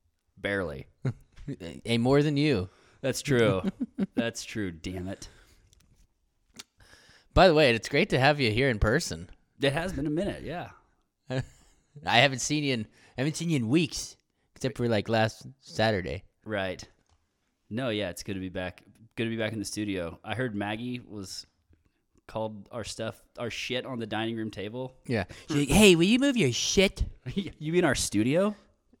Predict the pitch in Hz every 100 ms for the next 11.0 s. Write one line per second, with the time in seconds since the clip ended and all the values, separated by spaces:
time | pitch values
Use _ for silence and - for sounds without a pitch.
0 | - 117 113 107 107 120 - 135 98 _
1 | - - - _ _ 120 113 98 - -
2 | - - 127 - 131 127 143 139 123 -
3 | 120 107 - - 104 120 113 107 117 -
4 | 113 107 - 104 98 95 - 98 95 92
5 | 90 - 90 90 90 92 90 85 85 82
6 | - - 92 90 - 82 80 - 73 67
7 | 53 50 - _ - - - - - -
8 | - - - - 185 107 107 104 110 110
9 | 101 - 92 - 73 95 - _ _ -
10 | - _ - _ - 107 92 82 78